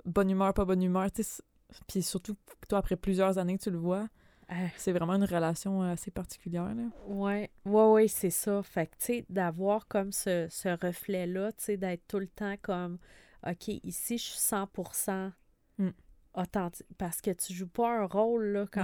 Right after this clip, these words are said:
Speaker 1: Non,
Speaker 2: t'es
Speaker 1: c'est
Speaker 2: chez,
Speaker 1: ça.
Speaker 2: ben, tu sais, à moins que tu sois, euh,
Speaker 1: Ouais, c'est ça.
Speaker 2: tu sais, c'est ça, là, euh, regarde, il y a du monde qui vont chez des psys puis qui mentent, là, tu sais,
Speaker 1: Ouais, c'est
Speaker 2: mais
Speaker 1: ça.
Speaker 2: moi, c'est pas mon cas, là, parce que, tu sais, je, je veux vraiment, comme, faire un vrai processus, mais, tu sais, c'est ça, euh,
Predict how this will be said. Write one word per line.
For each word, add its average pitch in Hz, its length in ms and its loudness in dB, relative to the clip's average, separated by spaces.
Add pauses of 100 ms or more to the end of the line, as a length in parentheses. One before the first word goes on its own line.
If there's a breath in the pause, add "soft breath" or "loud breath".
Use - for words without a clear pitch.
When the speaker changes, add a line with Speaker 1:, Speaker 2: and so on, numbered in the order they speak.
Speaker 1:
Non, 185 60 -2
Speaker 2:
t'es 185 80 0
Speaker 1:
c'est 185 100 -6
Speaker 2:
chez, - 60 -8
Speaker 1:
ça. - 100 -6
Speaker 2:
ben, 170 160 2
tu - 120 -6
sais, 202 80 -2
à 151 100 -4
moins 151 220 -6
que - 60 -16
tu - 80 -12
sois, 151 240 -6
euh, 147 440 -4
Speaker 1:
Ouais, 185 180 0
c'est 175 140 -8
ça. - 160 -14 (380 soft breath)
Speaker 2:
tu - 120 -8
sais, 139 120 -8
c'est - 120 -14
ça, 143 220 -8
là, 175 140 -6
euh, 160 460 -4
regarde, 143 380 -4
il 156 40 -2
y 160 60 4
a 160 60 4
du 160 160 -4
monde 190 280 2
qui - 140 -4
vont 170 200 2
chez 175 160 -4
des 160 160 0
psys - 240 0
puis - 100 -8
qui - 140 -4
mentent, 170 400 0
là, 165 180 2
tu 196 120 -2
sais, 208 60 6
Speaker 1:
Ouais, 196 120 6
c'est 190 60 -2
Speaker 2:
mais 156 220 2
Speaker 1:
ça. 165 80 0
Speaker 2:
moi, 170 180 0
c'est - 120 0
pas 190 100 6
mon 202 220 6
cas, 220 340 8
là, 233 220 6
parce - 320 0
que, 151 220 -2
tu - 220 -10
sais, - 240 -12
je, 156 60 -16 (260)
je 160 140 -8
veux 151 60 -4
vraiment, 160 520 -4
comme, 156 420 -4
faire 156 220 -6
un 151 100 -6
vrai 151 240 -8
processus, 160 800 -4
mais, 160 260 -6 (600 loud breath)
tu - 0 -
sais, 202 140 4
c'est 185 200 -4
ça, - 160 0
euh, 214 220 2